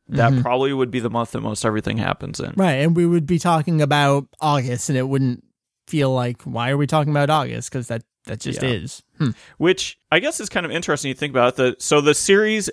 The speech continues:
Speaker 1: ends with the twenty-eighth Budokai, correct?
Speaker 2: Mm-hmm.
Speaker 1: Which happens on May seventh. Well, the series came to a wrap basically at the very end of May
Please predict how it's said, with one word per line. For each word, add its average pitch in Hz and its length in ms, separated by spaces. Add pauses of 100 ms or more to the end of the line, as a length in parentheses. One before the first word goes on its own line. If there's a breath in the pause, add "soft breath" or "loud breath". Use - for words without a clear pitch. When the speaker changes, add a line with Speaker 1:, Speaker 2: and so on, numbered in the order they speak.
Speaker 1:
ends 151 640 (140)
with 131 140
the 139 80
twenty-eighth 131 680 (180)
Budokai, 117 640 (140)
correct? 110 480 (160)
Speaker 2:
Mm-hmm. 147 300 (240)
Speaker 1:
Which 127 240
happens 139 720
on 127 380
May 120 240
seventh. 120 640 (180)
Well, 143 380
the 143 180
series 185 480
came 151 240
to - 120
a 131 40
wrap 139 380
basically 127 760
at 131 160
the 127 180
very 127 320
end 127 220
of 123 220
May 127 500